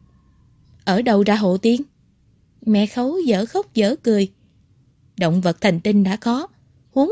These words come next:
hồ thành tiên. Đừng có đoán mò nữa. Về thôi." Tiểu Khấu Tuyên Linh thấy Khấu Anh và hai anh họ đứng chung với mọi người đang nháy mắt ra hiệu với bé. Chờ người lớn đi hết, mấy đứa bé lập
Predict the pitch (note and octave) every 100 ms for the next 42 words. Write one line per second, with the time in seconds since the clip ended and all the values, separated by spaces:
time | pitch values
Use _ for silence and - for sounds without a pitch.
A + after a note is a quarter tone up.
0 | G4+ A3 F#3+ G3 F#3 G#3+ A3+ - _ _
1 | _ _ _ _ _ F3+ D#3 G#3 A3+ E4
2 | D4 E3+ E3+ E3+ A#3+ - _ _ _ _
3 | _ G#3 F#3+ B3 C4+ - _ _ _ _
4 | _ _ _ _ _ _ _ _ - G#3
5 | A3+ C#4 D#4+ C#4 A#3 A#3 A3+ A3 A#3 C4
6 | F#4 - D#4 - A#3 A3+ A3 G#3 - B3+
7 | - C4 A#3 F#3 G3 A3 D#4 C4 A3 G#3
8 | C4+ C#4+ F3 G3 G3 F#3 - G3+ G3+ B3
9 | D#4 G4 B3 A3 G3 F3 A#3 A#3 B3+ G4
10 | _ _ _ _ _ _ A#3+ G#3+ A3 G#3+
11 | G#3+ C4+ G4 B3 A#3+ D#4 - _ _ _
12 | _ _ - A#3+ C4+ B3+ A#3+ D4+ C4